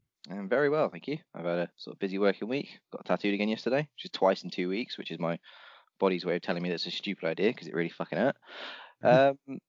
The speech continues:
Speaker 1: yeah, I've been sort of playing all the games. Uh, Toby and I have been sort of holding the review fort down in town while you two have been off on your jollies. So, uh, yeah,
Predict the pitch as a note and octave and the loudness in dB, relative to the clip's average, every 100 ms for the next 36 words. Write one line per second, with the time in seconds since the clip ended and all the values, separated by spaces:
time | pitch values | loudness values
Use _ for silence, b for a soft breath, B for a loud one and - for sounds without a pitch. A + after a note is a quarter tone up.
0 | _ _ _ - C3 D#3 D#3 A2 G#2+ G2+ | _ _ _ -2 2 4 4 2 0 -4
1 | - - A2+ A2 G#2+ G#2 A#2 B2 A#2 - | -8 0 4 4 4 2 0 0 -4 -6
2 | - - F2+ G2 F#2+ - G#2+ G2+ G2 F#2+ | -10 -6 2 2 4 4 4 6 4 2
3 | F#2+ - F2+ - _ _ - - A2 G#2 | -2 -4 -6 -8 _ _ -8 4 4 6
4 | G2 G2 - _ _ _ F#2+ G2 F#2+ G2+ | 2 0 -4 _ _ _ 0 2 4 4
5 | G2+ G#2 G2 - _ - F#2+ G2+ G#2 G2+ | 4 4 2 0 _ 2 4 4 2 -4
6 | G2+ _ - G2 A#2 B2 F#2+ F#2 F#2 - | -8 _ -4 0 0 0 0 0 -6 -6
7 | G#2 - F#2+ G2+ - G2 G2 F#2+ G2+ C#3+ | -6 -2 0 0 -2 -2 0 4 6 4
8 | E3 - B B B B B - A#2+ B2+ | 0 -8 B B B B B 2 6 8
9 | B2+ C3 C#3 C#3+ C#3 A#3+ C#4+ | 8 6 6 6 4 4 4